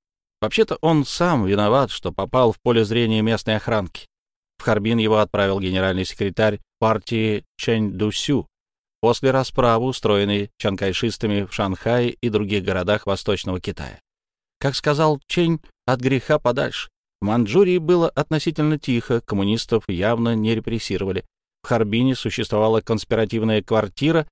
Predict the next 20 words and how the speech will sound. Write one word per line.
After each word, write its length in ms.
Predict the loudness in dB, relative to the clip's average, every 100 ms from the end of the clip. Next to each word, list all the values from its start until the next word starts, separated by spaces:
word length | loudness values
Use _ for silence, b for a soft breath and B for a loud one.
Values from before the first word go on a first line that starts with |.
| _
в 60 | -4
которой 340 | -2 2 2
можно 400 | 4 2 2 0
жить 360 | 0 -2 -4 -2
достаточное 640 | -2 0 -2 -2 0 0
время. 320 | 2 0 0 -4 _ _ _ _ _ _ _ _ 0
И 160 | 2
Ли 300 | 4 4 2
Даджао 640 | 0 -2 0 -2 0 -2 -6 _
надеялся 600 | 0 4 4 2 -2 -4
там 320 | -2 -2 -2 -8 _
переждать 600 | -2 0 -2 0 -2 -2 -12
вспышку, 680 | -10 -4 -4 -4 -6 -6 -6
как 220 | -8 -6
считал 420 | -8 -6 -2 -2
руководство 540 | -2 0 0 0 -2
Компартии, 680 | 0 -2 0 -2 -2 -4 -4 -6 _ -2
размолвки 720 | 0 2 2 2 2 0 -2
с 100 | -2
Гоминданом. 640 | 0 2 2 0 -4 -10